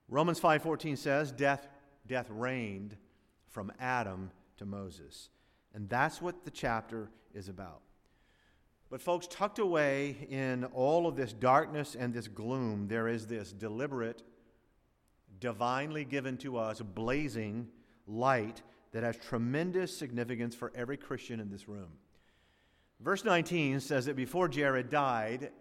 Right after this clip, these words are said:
it says he too had a son, and his name was Enoch. Well, here's a question. Now, I know most of you know this. Did Enoch die? Say it out loud.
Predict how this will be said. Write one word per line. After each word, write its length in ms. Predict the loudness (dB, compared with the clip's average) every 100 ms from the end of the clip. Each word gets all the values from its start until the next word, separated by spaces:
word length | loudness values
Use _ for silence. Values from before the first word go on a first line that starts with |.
| -8
it 160 | -8
says 340 | -2 2 2 2
he 200 | -4 -2
too 180 | 0
had 220 | 2 2 2
a 40 |
son, 580 | -2 0 2 2 0 -4 -8 -8
and 120 | -4
his 160 | -2 0
name 320 | 0 0 0
was 180 | -2 -2
Enoch. 360 | 4 6 6 2
Well, 380 | 2 4 4 2 -8 -2
here's 180 | 0 0
a 40 |
question. 540 | 0 0 0 0 -2 -4 -12 -20 -14
Now, 100 | -6
I 60 | -2
know 140 | 0
most 200 | 2 0
of 80 | 0
you 60 | -2
know 160 | -2
this. 300 | -2 -2 -4
Did 360 | -4 -2 0 0
Enoch 360 | 2 2 0 0
die? 420 | 2 2 0 -2 -8 -20 _ _ _ _ _ _ _ -8
Say 80 | -4
it 80 | -2
out 100 | 0
loud. 280 | -2 -4